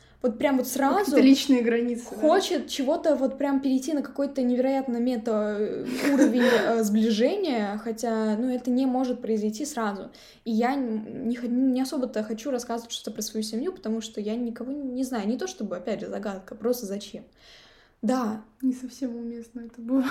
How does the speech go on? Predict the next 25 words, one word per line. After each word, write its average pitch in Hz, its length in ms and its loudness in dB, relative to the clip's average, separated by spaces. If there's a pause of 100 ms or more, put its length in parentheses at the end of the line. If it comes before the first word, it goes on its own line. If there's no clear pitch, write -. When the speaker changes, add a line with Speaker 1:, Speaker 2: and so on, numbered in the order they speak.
Speaker 1:
Ну, 269 140 2
тоже, 392 240 2
да, 320 140 -4
не 269 180 2
контекст. 294 600 -2 (140)
Вы 247 100 -6
должны 262 240 -2
понять 294 240 -6
контекст. 240 480 -4 (640)
Первое 277 200 -2
свидание — 320 560 -4
это 262 460 -6 (240)
отдых, 349 580 -6
это 220 760 -2
какое-то 226 280 -4
расслабление 262 560 -4
эмоциональное. 269 840 -4 (720)
А, 294 400 0 (440)
не 311 160 4
говорите 302 580 -2
на 233 120 0
первом 294 300 0
свидании 269 680 0
о 302 120 -6
политике, 240 1040 0